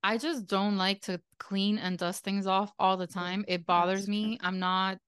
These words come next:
Speaker 1: that person. So because of the amount of dust and shit that can follow around it, even if it had a case or whatever, I'm just not that bitch.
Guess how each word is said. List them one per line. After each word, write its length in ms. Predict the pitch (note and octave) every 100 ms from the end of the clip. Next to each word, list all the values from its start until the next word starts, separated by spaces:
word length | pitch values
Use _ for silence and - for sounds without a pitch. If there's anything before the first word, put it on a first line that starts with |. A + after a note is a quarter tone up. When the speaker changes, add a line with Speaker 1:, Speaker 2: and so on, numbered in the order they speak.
| F#3
Speaker 1:
that 280 | F3 F3+
person. 440 | F#3 F3+ - B3 C4 - - -
So 560 | - - G3+ F#3+ F#3 F3
because 320 | F3+ G3+ A3 A3+
of 80 | B3+
the 80 | C4
amount 260 | A#3 A#3
of 120 | G#3+ F3+
dust 300 | F3 G3 G3
and 120 | G3
shit 200 | G3+ F#3+
that 140 | F3+
can 140 | F#3 F3+
follow 420 | E3+ E3+ F#3 F#3
around 280 | F#3 F#3+ F#3+
it, 120 | G3
even 260 | G#3+ B3 D4
if 120 | C#4+
it 80 | G#3+
had 160 | G#3 F#3
a 40 |
case 380 | - F#3+ F#3 G3+
or 60 | F#3+
whatever, 400 | G3 G3 G3+ G3+ - _ _ -
I'm 140 | B3
just 120 | D4+
not 140 | A3 F3+
that 160 | D#3+
bitch. 300 | - - -